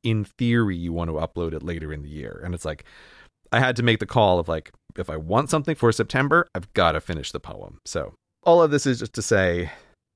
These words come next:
I think, and I'm really, really going to focus on it for the next few videos,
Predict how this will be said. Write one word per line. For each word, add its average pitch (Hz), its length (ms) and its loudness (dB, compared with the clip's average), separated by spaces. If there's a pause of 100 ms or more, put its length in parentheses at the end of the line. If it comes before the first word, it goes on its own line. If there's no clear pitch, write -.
(100)
I 98 160 -2
think, 123 720 -2 (400)
and 117 100 2
I'm 110 180 0
really, 135 480 6
really 123 480 2
going 110 260 2
to 98 40 2
focus 101 400 -2
on 82 140 -2
it - 80 -10
for - 80 -12
the 87 100 -6
next 87 280 -6
few 90 180 -8
videos, 80 580 -8